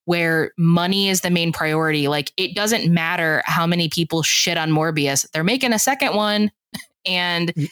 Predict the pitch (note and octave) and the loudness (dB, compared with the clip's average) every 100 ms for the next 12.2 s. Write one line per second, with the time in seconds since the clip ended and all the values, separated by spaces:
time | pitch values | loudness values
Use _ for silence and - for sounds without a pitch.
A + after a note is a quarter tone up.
0 | _ - C#3+ A#2+ B2 F#3 F#3 E3+ E3+ F#3 | _ -4 -2 0 0 0 2 2 2 0
1 | - G#3+ F3+ - E3 G3+ F#3 F#3 G3+ G#3+ | 0 0 0 0 0 2 4 2 2 0
2 | G3+ F3+ F3 - F3 E3 D#3+ D#3+ D#3+ D#3+ | 0 0 -2 0 0 0 0 0 0 0
3 | D#3 D#3 D#3 D#3 D3 D#3+ D3 D#3 D3+ - | 0 0 -2 0 0 -2 -2 -2 0 0
4 | C#3+ - - - - _ _ _ - F#3+ | 0 -2 -6 -10 -20 _ _ _ 0 0
5 | G#3 G#3 G#3 G#3 G3+ G#3 G#3 E3 D3+ E3 | 0 0 0 0 2 2 2 2 0 0
6 | F#3 E3+ F3+ F3 F3 F3+ F3 - D3+ D#3 | 0 0 2 2 2 0 -2 -2 -2 -2
7 | D#3 F3 D#3+ D#3+ D3 D3+ D#3 D3 C#3 - | -2 0 0 0 0 0 0 -2 -4 -6
8 | - - - E3 D#3+ E3 D#3 - G3+ G#3+ | -12 -16 -6 -4 0 -2 -4 -4 -2 0
9 | G#3 G3+ G#3 F#3+ - F3 F#3 F3+ F#3 F3 | 0 0 0 0 -2 -2 0 2 2 2
10 | F3 E3 F3+ E3 D#3+ D#3 D#3 E3 E3+ D#3+ | 2 2 0 0 0 0 -2 0 0 0
11 | - F3 E3+ E3+ D#3 D3 C#3+ - D#3+ E3+ | -2 -2 0 0 0 0 0 -2 -2 0
12 | E3 | 0